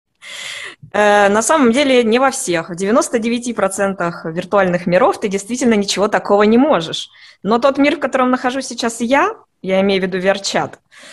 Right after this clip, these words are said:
он, он позволяет это делать без проблем. А, более того, м,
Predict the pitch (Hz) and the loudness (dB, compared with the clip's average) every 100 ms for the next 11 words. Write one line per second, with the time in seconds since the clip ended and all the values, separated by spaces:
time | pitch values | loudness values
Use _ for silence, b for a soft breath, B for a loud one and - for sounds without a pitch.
0 | B B _ 214 294 - - - - 269 | B B _ 0 0 -4 -18 -14 -2 0
1 | 285 269 247 233 277 269 214 190 254 190 | 0 0 4 4 2 -2 -4 0 0 0
2 | 196 - 277 247 208 147 - - - 175 | -2 -2 -4 -2 -2 -2 -8 -16 -6 -4
3 | 170 170 208 302 294 269 226 277 269 240 | -2 0 0 2 2 2 2 4 4 2
4 | - 175 180 180 175 180 | -4 -8 -6 -4 -6 -8